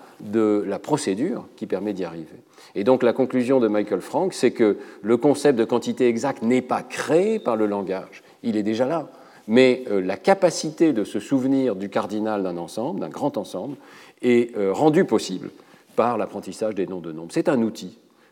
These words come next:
Les nombres sont une invention, une technologie cognitive, un outil pour représenter, pour mémoriser et pour manipuler le cardinal exact, euh, des ensembles. Alors, je dirais aussi d'ailleurs que c'est peut-être pas le seul outil.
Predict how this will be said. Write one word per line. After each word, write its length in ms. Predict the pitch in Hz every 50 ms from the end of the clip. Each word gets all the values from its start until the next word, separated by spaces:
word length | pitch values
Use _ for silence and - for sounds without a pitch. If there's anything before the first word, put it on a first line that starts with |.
| _ 95
Les 120 | 101 107
nombres 240 | 101 123 156 165 156
sont 160 | - 135 120
une 220 | 110 - 113 110 135
invention, 600 | 151 123 113 104 95 - - - 104 104 135 143
une 120 | 117 101
technologie 800 | - - - 190 190 - 139 135 131 120 117 117 110 113 123 117
cognitive, 500 | - 104 92 92 92 85 - - 143 147
un 160 | 117 101 120
outil 420 | 156 151 - - - 214 254 - - - - - _ -
pour 160 | 117 113 92
représenter, 720 | 113 123 - - 120 113 101 107 104 98 - 104 98 104 131 - - - -
pour 100 | - 101
mémoriser 720 | 98 104 117 117 110 98 101 95 92 90 92 107 120 123 -
et 60 | 120
pour 160 | 95 - 110 104
manipuler 760 | 107 104 98 98 95 - - 92 87 90 92 101 120 - - - - _
le 180 | - 101 104 107
cardinal 500 | 104 - 101 87 82 98 98 107 101 92
exact, 540 | 87 76 80 82 92 95 107 - - - _ _ _ _ - -
euh, 120 | 85 85
des 180 | 82 98 101 92
ensembles. 400 | 92 87 - - 85 - - _ _ _ _ _ _ - - -
Alors, 260 | - 90 113 117 110 - - - -
je 100 | 101 117
dirais 260 | 110 117 110 117 117
aussi 280 | 110 98 - - 196 196
d'ailleurs 220 | 151 120 - -
que 100 | - 120
c'est 140 | - - 104
peut-être 300 | - - - 95 90 -
pas 120 | - 92
le 100 | 101 92
seul 280 | - - - - - 92
outil. 300 | 85 82 - 95 95